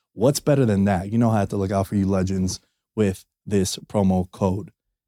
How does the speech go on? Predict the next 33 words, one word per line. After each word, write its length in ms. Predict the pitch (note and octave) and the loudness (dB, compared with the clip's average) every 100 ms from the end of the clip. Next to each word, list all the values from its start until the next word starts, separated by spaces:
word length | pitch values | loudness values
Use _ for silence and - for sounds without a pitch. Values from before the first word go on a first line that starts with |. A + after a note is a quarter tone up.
| _ _ _ _ _ - | _ _ _ _ _ -4
alpha 520 | A2+ A#2 - C3+ B2+ _ | 0 0 2 2 0 _
book 560 | - G#2+ - A2+ G#2+ - | -10 -6 0 2 0 -6
bet 400 | - G2+ G2 G2 _ _ _ - | -8 0 0 0 _ _ _ -4
dot 240 | G#2 G#2+ | -2 0
com 340 | - G#2 F#2+ G2 | 0 0 2 2
is 180 | A2+ G2 | 0 2
the 80 | |
number 180 | G#2 A2 | 2 4
one 140 | A#2 A2+ | 4 0
sports 320 | - A2+ G2+ | 0 -2 -2
book 260 | - A2 | -4 -6
for 120 | - G#2+ | -4 0
U 240 | G2 G#2+ | 2 2
F 80 | G#2 | 0
C 340 | - G#2+ G#2 - | -2 -2 -2 -2
and 340 | A2+ A2 G#2+ | 0 2 0
martial 460 | G#2 G#2 G2+ - G2+ | 0 0 0 0 0
arts. 240 | G2 G2+ | 0 0
You 80 | A#2+ | 0
know 80 | B2 | 2
how 120 | A#2 | 2
we 120 | A2 | 2
get 160 | G#2+ G#2 | 2 0
down 180 | A2 G#2+ | 0 0
with 120 | G2+ | 0
the 60 | G#2 | 2
U 120 | G#2 | 0
F 80 | G2 | -2
C, 160 | - | -4
especially 360 | G#2+ - A2+ A#2+ | -4 -4 -4 -4
after 180 | A2 A2 | -4 -2
last 340 | G#2+ A2 - | 0 0 -2
week 220 | A#2+ A2 | -2 -4